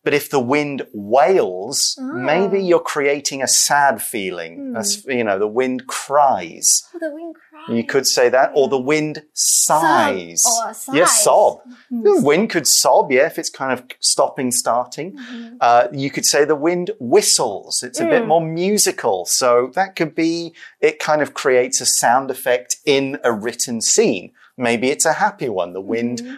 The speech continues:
Speaker 1: whistles happily through the tree branches, something like that. Um, there are a few others. The wind, it doesn't even need to be sound. It could be the wind shoved me.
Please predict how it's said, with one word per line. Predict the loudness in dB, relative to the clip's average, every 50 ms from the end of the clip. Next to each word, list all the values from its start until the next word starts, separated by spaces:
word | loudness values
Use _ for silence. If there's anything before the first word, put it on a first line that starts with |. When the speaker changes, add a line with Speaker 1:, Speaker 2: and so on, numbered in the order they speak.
| -12 -2
Speaker 1:
whistles | 0 0 2 2 0 0 0 -2 -4 -4 -4
happily | -4 -4 -4 -4 -4 -4 -4 -4 -4
through | -4 -6 -8 -8 -8
the | -8
tree | -8 -6 -6 -4 -4 -4
branches, | -4 -4 -4 -4 -4 -8 -10 -12 -10 -8 -6 -6 -6 -4 -4
something | -4 -2 -2 -4 -4 -4 -4 -4 -4 -2
like | -4 -6 -6 -6 -6 -4
that. | -4 -4 -4 -6 -10 _ _ -20 -20 -20 -20 -20 _ _ _ _ _ 0
Um, | 2 4 6 6 6 4 2 0 -2 -4 -4 -6 -2 0
there | 2 4 6 6
are | 4
a | 2
few | 0 -4 -4 -2
others. | -2 2 2 2 2 2 -2 -4
The | -2 -4
wind, | 0 2 2 2 2 0 -4 -8 -10
it | -12 -12 -12 _
doesn't | 0 0 0 0 -4 -6 -6
even | -6 -6 -4 -4 -4 -4
need | -4 -4 -6
to | -8
be | -8 -6
sound. | -2 -2 0 2 4 2 2 2 0 -4
It | -8 -12
could | -8 -4
be | -4 -2
the | -2 -2 0
wind | 0 0 0 0 -2 -4 -8 -12 -14 -18 _ _ _
shoved | -2 0 0 2 2 2 2 2 2 0 -4 -6 -6
me. | -6 -6 -6 -10 -16 _